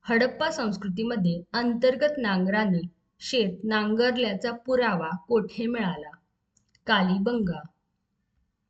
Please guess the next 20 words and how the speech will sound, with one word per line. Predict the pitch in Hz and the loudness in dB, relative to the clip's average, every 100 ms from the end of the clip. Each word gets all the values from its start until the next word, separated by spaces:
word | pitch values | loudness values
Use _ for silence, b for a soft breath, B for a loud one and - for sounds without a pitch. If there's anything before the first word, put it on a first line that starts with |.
| _ _ _ _ _ _ _ _ _ | _ _ _ _ _ _ _ _ _
हडप्पा | 240 233 269 - 330 | 0 2 2 0 -4
संस्कृती | 330 240 220 233 220 240 | -2 -4 -4 -6 -6 -6
ठिकाण | 240 247 196 180 | -6 -6 0 2
लोथल | 196 226 220 220 190 175 180 - | 4 4 2 2 2 2 2 -2
कोठे | 226 196 - 233 | -4 -4 -2 0
आहे? | 208 175 170 160 _ _ _ 226 | 0 0 -4 -6 _ _ _ -4
गुजरात. | 254 202 185 160 185 - _ _ _ _ _ | -2 0 -2 -4 -8 -18 _ _ _ _ _
हडप्पा | 220 233 240 285 302 | 0 0 0 -2 -2
संस्कृतीतील | 254 196 190 208 196 240 190 180 | -2 -4 -4 -6 -6 -4 0 -2
कोणते | - 240 233 233 269 | -2 -4 -2 2 2
शहर | 277 262 190 180 - - | 4 0 2 0 -2 -4
तीन | 240 196 196 190 | -2 0 -2 -2
भागांमध्ये | 190 214 190 208 226 214 220 | 2 4 2 0 0 0 0
वेगळे | 226 185 175 202 | 0 0 0 0
होते? | 226 180 156 156 _ _ _ _ _ _ 208 | -2 -6 -10 -20 _ _ _ _ _ _ 0
धौलावीरा. | 220 202 185 190 233 214 156 151 - _ _ _ _ _ _ 220 | 2 4 2 0 -2 -2 -2 -6 -16 _ _ _ _ _ _ 0
धौलावीरा | 226 240 277 302 320 311 | 2 4 2 0 -2 -2
कोणत्या | 311 214 190 214 | 0 0 2 0
राज्यामध्ये | 226 185 180 196 196 196 | 2 0 2 0 0 0
आहे? | 233 180 175 | 0 -2 -2